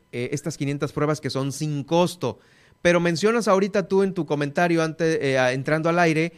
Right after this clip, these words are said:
que también los laboratorios privados tenían largas filas, y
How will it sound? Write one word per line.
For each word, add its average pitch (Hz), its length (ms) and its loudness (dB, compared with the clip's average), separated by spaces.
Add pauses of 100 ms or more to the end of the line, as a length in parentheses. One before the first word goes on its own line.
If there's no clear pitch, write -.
(200)
que - 120 -2
también 175 360 0
los 214 140 4
laboratorios 180 760 2
privados 165 400 0
tenían 165 400 -4
largas 170 400 0
filas, 151 460 0 (360)
y 190 260 2